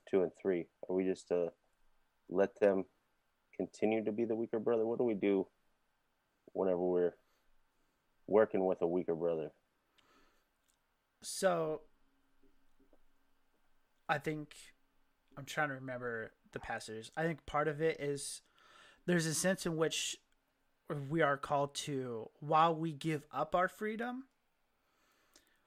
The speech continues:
Speaker 2: we're also called to help them to see their freedom.
Speaker 1: Right.
Speaker 2: And I think there's ways to do that. There's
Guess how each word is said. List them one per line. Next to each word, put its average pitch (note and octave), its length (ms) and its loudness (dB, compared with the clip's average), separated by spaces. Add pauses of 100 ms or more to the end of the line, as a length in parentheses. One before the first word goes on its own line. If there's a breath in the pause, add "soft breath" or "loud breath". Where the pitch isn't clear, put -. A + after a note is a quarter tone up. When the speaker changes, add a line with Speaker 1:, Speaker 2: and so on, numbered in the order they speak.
(120)
Speaker 2:
we're F3 180 6
also F3+ 260 4
called F3 260 2
to D3 40 0
help - 440 -2
them D3 200 -2
to - 180 -8
see C3+ 760 -2 (480)
their A#2+ 160 -4
freedom. - 460 -14 (1080)
Speaker 1:
Right. - 100 -8 (1200)
Speaker 2:
And C3 460 -4 (280)
I D3 60 -2
think D#3+ 200 -2 (300)
there's E3 280 0
ways D#3 280 2
to - 120 -8
do C#3+ 220 -2
that. C#3 320 -2 (500)
There's D3 680 0